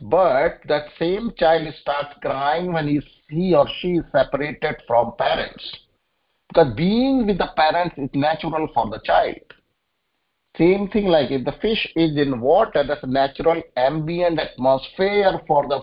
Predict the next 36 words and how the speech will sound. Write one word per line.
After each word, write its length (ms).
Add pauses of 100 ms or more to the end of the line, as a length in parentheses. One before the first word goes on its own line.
(100)
fish 420
to 80
be 160
in 160
water. 600
Fish 180
has 260
no 140
problem 540
in 140
living 280
in 120
water 400 (120)
forever. 420 (1700)
So, 380
but 380 (120)
fish 180 (200)
outside 560
the 80
water 360
is 120 (160)
unnatural 720
for 140
the 180
fish, 360
so 80
it's 160
very 360 (140)
stressful 500
situation, 640
very 240
extreme, 640
miserable 580
situation 480
for 160
the 140